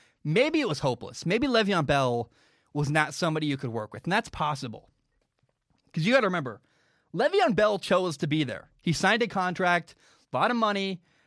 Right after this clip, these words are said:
and then all he did basically was complain about how he, much he hated the New York Jets. And so I gotta say, if you hate the Jets so much, why did you sign there? Now, the answer is money. He wanted the money the Jets were offering.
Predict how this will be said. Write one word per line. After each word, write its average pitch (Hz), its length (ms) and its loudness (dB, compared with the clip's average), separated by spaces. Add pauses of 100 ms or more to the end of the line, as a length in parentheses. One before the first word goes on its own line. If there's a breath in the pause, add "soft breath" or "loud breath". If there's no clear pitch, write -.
(240 soft breath)
and 160 260 2
then 175 160 0
all 196 260 0
he 226 100 0
did 180 180 0
basically 170 360 -2
was 151 140 -2
complain 175 380 -2
about 147 240 0
how 143 160 0
he, 143 120 0
much 147 220 -4
he 143 120 -6
hated 180 460 -2
the 156 80 -4
New 160 80 0
York 139 220 -2
Jets. - 360 -8 (100)
And 196 120 2
so 247 80 -2
I 285 120 0
gotta 359 180 0
say, 156 380 -2 (580 soft breath)
if 180 140 -4
you 277 100 2
hate 294 320 0
the 277 100 -2
Jets 202 460 -2
so 240 340 2
much, 180 460 -2 (1600)
why 180 240 2
did 277 140 0
you 190 80 -2
sign 220 360 0
there? 104 220 -10
Now, 196 140 4
the 208 180 0
answer 285 300 0
is 151 120 -4
money. 147 380 -4
He 196 160 -2
wanted 208 400 0
the 202 60 0
money 165 360 -2
the 147 100 -4
Jets 139 300 -2
were 143 80 -4
offering. 127 420 -6